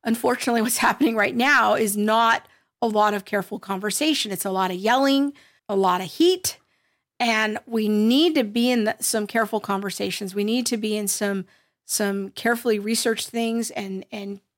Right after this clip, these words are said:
Christians need to be conversant about this, and, and we need to have some, some people who have really researched these things and, and to bring them forward in a, in a careful manner. So I,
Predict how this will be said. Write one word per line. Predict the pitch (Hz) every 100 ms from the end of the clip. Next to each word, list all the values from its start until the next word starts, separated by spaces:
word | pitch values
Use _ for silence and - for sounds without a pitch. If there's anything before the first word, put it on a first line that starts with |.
| _
Christians | - 254 262 277 262 233
need | 226 240 -
to | 240 226 233 220 _ _ _ 220
be | 277
conversant | 339 269 330 370 220
about | 190 202 - -
this, | 240 -
and, | 240 214
and | 220 214 220 220
we | 233
need | 240 277
to | 262
have | 285 285
some, | - 285 269 - _ _
some | - 262 247
people | - 277 302 311 311 320
who | 269 240
have | 202 185
really | 202 233 240 240
researched | 220 240 269 285 269 -
these | 269 247
things | 254 254 262 254
and, | 202 214
and | 220 208
to | 214
bring | 202 202 226
them | 233 220
forward | - 277 262 233 214 214 - _ _ _ -
in | 233
a, | 220 226
in | 233
a | 208
careful | 208 - 220 220 233 226 220 - _
manner. | 214 233 254 220 - -
So | - 247 233 226 - _ _ _
I, | - 240